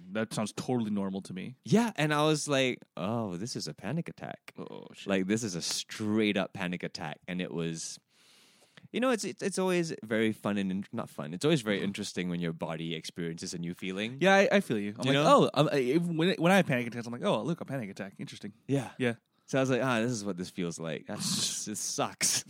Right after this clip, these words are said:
Speaker 1: Ish.
Speaker 2: <laughs>
Speaker 1: Yeah.
Speaker 2: Um, but yeah, I was useless.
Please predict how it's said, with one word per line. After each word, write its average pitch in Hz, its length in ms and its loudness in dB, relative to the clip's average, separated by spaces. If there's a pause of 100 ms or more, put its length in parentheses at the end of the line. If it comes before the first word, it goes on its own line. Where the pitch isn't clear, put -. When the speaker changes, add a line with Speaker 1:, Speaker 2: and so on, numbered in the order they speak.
Speaker 1:
Ish. 113 520 -6
Speaker 2:
<laughs> - 760 -6
Speaker 1:
Yeah. - 140 -4 (360)
Speaker 2:
Um, 107 600 0 (760)
but 98 200 -2
yeah, 87 120 0
I 110 120 2
was 95 160 -2
useless. 87 520 -6